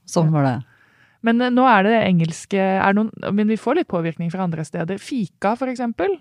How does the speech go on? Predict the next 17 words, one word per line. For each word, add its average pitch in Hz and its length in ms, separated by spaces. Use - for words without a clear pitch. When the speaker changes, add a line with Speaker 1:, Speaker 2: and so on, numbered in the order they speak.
Speaker 1:
Ja 165 80
Speaker 2:
kommer - 20
Speaker 1:
da, 294 140
Speaker 2:
jo 269 60
Speaker 1:
vi 202 160
Speaker 2:
fra 214 100
Speaker 1:
får 190 260
jo 277 160
Speaker 2:
Sverige. 233 280
Speaker 1:
noen 233 120
svesismer, 208 720
siden 226 220
du 220 80
er 196 360
så 190 120
glad 180 220
i 175 40